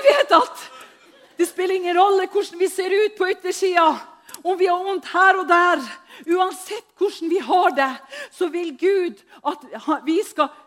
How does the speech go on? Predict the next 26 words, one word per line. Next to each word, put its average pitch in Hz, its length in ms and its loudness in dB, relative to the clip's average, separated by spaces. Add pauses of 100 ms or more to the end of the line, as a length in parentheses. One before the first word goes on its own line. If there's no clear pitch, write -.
(300)
vise 320 420 -2
han 262 300 2 (280)
hvordan 370 440 -2
vi 415 180 2
tar 392 340 8
det. 254 160 2 (1500)
For 320 100 -4
du 349 80 -2
skjønner, 370 260 -8
skal 339 160 -10
vi 349 120 -6
se 392 200 -4
på 330 140 -4
omstendigheter, 311 560 -2
kan 247 80 -6
vi 220 100 -6
bare 196 160 -6
legge 196 240 -8
ned 185 140 -14
hele 180 240 -14
greia. 170 300 -12 (720)
Kan 262 160 -8
jeg 214 100 -12
bare 196 160 -10
gå 196 140 -8
hjem 185 260 -8